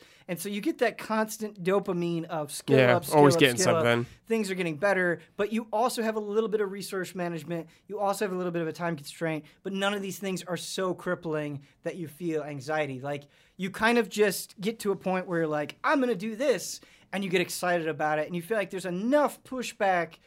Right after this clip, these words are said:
Speaker 1: that it kinda makes it worth doing. So I actually think it's, like, a, a really well-designed game. It certainly looks like a three D S game.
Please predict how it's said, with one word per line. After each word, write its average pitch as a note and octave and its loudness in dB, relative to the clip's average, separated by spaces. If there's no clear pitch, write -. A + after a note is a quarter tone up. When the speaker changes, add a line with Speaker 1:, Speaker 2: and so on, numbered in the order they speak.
Speaker 1:
that F3 0
it F3+ -6
kinda F#3+ -4
makes E3 -8
it E3+ -14
worth D3 -8
doing. B2+ -8
So - -6
I A#3 4
actually E4 2
think B3 0
it's, G#3+ 0
like, F#3 2
a, D3 2
a D#3 -4
really A#3 2
well-designed D3+ 0
game. D3+ -2
It - -18
certainly C#4 0
looks C#3+ -2
like A#3+ 0
a A#3+ -4
three A#3+ -6
D A#3 0
S A3 0
game. A3+ 2